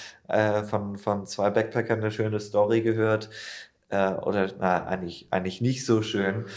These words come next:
Äh, und zwar Ninety Miles Beach ist, ich glaub, der ist hundertzwanzig Kilometer lang, der heißt einfach nur Ninety Miles.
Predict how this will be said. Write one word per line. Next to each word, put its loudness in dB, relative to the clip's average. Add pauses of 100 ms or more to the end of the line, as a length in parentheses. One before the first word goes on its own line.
(380)
Äh, 4
und 0
zwar 6
Ninety 2
Miles 4
Beach -2
ist, 0
ich -8
glaub, 0
der 6
ist -2
hundertzwanzig -2
Kilometer -4
lang, 2
der -8
heißt 0
einfach 0
nur -4
Ninety -4
Miles. -2